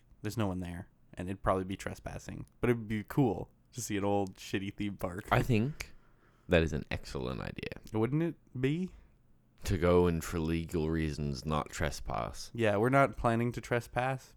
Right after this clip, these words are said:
Speaker 1: We'll just go there and stand i-, on public ground and take pictures of it.
Speaker 2: With a really good telephoto lens.
Speaker 1: Yeah, it'll be like we're almost inside the grounds, but we're actually not.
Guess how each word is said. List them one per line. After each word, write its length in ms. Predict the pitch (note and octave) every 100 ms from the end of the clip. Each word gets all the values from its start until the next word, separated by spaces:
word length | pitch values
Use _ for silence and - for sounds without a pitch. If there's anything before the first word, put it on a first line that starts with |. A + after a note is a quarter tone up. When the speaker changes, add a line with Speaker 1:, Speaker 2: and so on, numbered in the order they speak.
| -
Speaker 1:
We'll 220 | G#2+ A2
just 220 | A2+ A2
go 180 | A2 G#2
there 360 | G#2 G#2 G2 - -
and 240 | A2 G2+
stand 560 | - G#2 G2+ G#2 G2+ - _ -
i-, 80 | G#2+ - -
on 160 | A2 G2+
public 460 | - A#2 G#2+ G2+ -
ground 420 | - G2+ G2 G2+ G#2
and 140 | G2+
take 240 | A2 F#2+
pictures 400 | - G2 - G2
of 160 | G2 G2
it. 120 | F#2+ - - _ _ _ _ _ - _ _ _ _
Speaker 2:
With 160 | F#2 E2+
a 40 |
really 560 | D2 F#2 F#2+ A2+ C3+ B2
good 300 | G2 G#2+ F2
telephoto 600 | - G2 F2 - D#2+ D2+
lens. 480 | C#2 C#2 C2+ - - -
Speaker 1:
Yeah, 300 | A2 G#2 G#2
it'll 160 | A#2
be 140 | A#2 B2
like 220 | A#2 A2
we're 80 | A2
almost 360 | G#2+ G#2 - -
inside 480 | A2 G#2 G#2+ G2 F#2+
the 40 |
grounds, 380 | F#2 F#2+ F#2+ F#2+
but 160 | -
we're 140 | G2 G2+
actually 340 | F#2+ - G2
not. 300 | F#2+ F#2 -